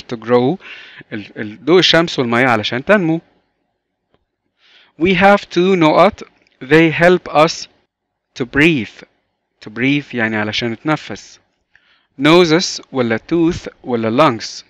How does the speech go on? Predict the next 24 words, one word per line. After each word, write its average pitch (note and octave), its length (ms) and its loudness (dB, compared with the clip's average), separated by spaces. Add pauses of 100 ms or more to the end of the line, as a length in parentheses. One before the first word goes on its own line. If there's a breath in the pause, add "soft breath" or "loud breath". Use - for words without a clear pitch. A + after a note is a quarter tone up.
(140)
احنا G#2+ 200 -14
عندنا C3 320 -2
ايه C#3 180 0
بقى؟ B2 160 2
اتنين C#3 340 -2
من B2+ 140 -2
ايه؟ C3 280 -4 (420 soft breath)
noses C#3+ 440 0
أنفين E3 520 -2
ولا A#2+ 260 2 (120)
tooth، E3+ 340 -4 (720)
آه، A2 560 -4
ولا A#2 280 -2 (120)
teeth E3+ 320 -6 (140)
رئتين F3 580 0
ولا C3+ 540 2
lungs C#3 80 -8 (480)
رئتين؟ A#2+ 600 -4 (880)
شاطرين - 400 -6
طبعا D#3 380 -2 (100)
two E3 100 0
lungs D3 460 -2
رئتين. A#2+ 560 -8 (1160)
Birds، G#3 520 4